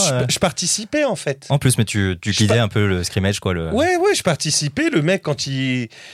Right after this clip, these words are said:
Speaker 1: et comme, euh, le, le fait que j'ai une, euh, j'avais un caractère assez important, hein.
Speaker 2: Ouais.
Speaker 1: Donc, euh, juste, euh, mon, moi, le,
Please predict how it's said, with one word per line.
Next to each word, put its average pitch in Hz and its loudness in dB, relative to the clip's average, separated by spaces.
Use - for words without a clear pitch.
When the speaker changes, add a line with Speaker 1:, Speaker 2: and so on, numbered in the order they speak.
Speaker 1:
et 151 -2
comme, 226 0
euh, 165 2
le, - -8
le 151 -2
fait 190 -4
que 151 -6
j'ai 143 0
une, 151 0
euh, 117 0
j'avais 117 -4
un 131 -2
caractère 117 -4
assez 117 -4
important, 147 -6
hein. - -10
Speaker 2:
Ouais. 85 2
Speaker 1:
Donc, 139 -4
euh, 127 0
juste, 135 -2
euh, 139 2
mon, 135 -2
moi, 131 -4
le, 117 2